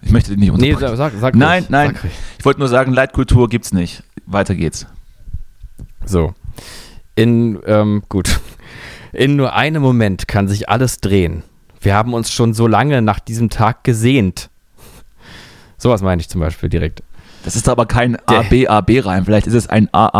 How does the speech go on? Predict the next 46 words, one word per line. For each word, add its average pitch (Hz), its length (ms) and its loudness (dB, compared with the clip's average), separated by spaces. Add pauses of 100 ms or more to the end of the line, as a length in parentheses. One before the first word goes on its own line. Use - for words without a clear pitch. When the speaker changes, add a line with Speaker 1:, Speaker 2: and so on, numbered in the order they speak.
Speaker 1:
A 110 40 4
B 104 180 2
B 117 220 2
Reim 87 300 -2
oder 101 220 2
ein 95 240 2 (800)
oder 110 160 4
ein, 101 240 4 (1200)
naja, 92 340 2 (100)
mach 107 140 2
Speaker 2:
Nee, 101 60 4
Speaker 1:
erst 113 100 2
Speaker 2:
das 92 60 0
Speaker 1:
mal 82 40 0
Speaker 2:
soll 107 180 2
ein 107 60 0
Speaker 1:
weiter. 101 120 -4
Speaker 2:
A 107 380 2
A, 107 180 -6
soll 107 280 0
ein 143 100 -6
A 113 420 0
A - 20 2
B 107 240 0
B 107 180 2
Reim 82 300 0
sein. 82 300 -2
Also, 98 240 2 (260)
in 127 120 4
nur 127 140 2
einem 156 220 0
Moment 139 320 0
kann 117 180 -2
sich 120 180 -6
alles 120 260 0
drehen. 131 420 -2 (340)
Wir 104 140 4
haben 120 160 0
uns 117 140 -6
schon 113 160 0
so 107 140 0
lange 120 260 2
nach 107 160 -2
diesem 113 280 -8
Tag 104 280 0
gesehnt. 101 640 -2